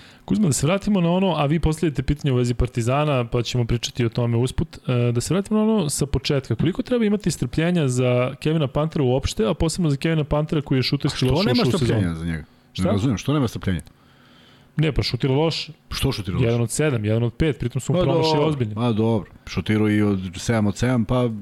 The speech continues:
Speaker 2: mislim, bilo sve u redu.
Speaker 1: Pa da, ali koliko ga čekati?
Speaker 2: Čekati ga dok se ne vrati u formu. Nije, nema šta, misliš, u kom smislu da ga čekaš, šta ga zakucaš za
Speaker 1: Pa što
Speaker 2: klupu,
Speaker 1: to
Speaker 2: šta
Speaker 1: ne
Speaker 2: mu radiš?
Speaker 1: važi za Adamsa?
Speaker 2: Ne važi, zato što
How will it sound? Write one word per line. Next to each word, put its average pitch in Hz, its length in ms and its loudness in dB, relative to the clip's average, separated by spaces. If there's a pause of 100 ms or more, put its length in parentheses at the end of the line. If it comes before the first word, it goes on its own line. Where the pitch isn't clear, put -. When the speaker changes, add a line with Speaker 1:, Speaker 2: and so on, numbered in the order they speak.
(200)
Speaker 2:
mislim, 107 500 0
bilo 104 300 0
sve 117 140 -2
u 110 60 2
redu. 104 160 2 (100)
Speaker 1:
Pa 117 100 0
da, 123 120 0
ali 135 120 2
koliko 143 300 -2
ga 170 100 0
čekati? - 440 -6 (420)
Speaker 2:
Čekati - 440 -4
ga 117 100 2
dok 113 160 0
se 127 80 0
ne 127 80 2
vrati 131 220 0
u 120 40 0
formu. 104 260 -2 (1080)
Nije, 80 440 -2
nema 78 380 -4
šta, 85 200 -4
misliš, - 360 -8
u 98 40 -16
kom 101 180 -2
smislu 92 280 -4
da 82 40 -8
ga 82 80 -6
čekaš, 80 220 -8
šta 87 100 -8
ga 82 100 -6
zakucaš 85 360 -6
za 90 60 -2
Speaker 1:
Pa - 60 0
što 98 100 0
Speaker 2:
klupu, 147 80 2
Speaker 1:
to - 120 -2
Speaker 2:
šta 160 40 0
Speaker 1:
ne 151 100 0
Speaker 2:
mu 147 60 0
radiš? 151 240 2
Speaker 1:
važi 147 280 0
za 139 140 0
Adamsa? 135 320 -4 (1040)
Speaker 2:
Ne 202 180 2
važi, 220 240 0
zato 214 140 0
što 214 280 0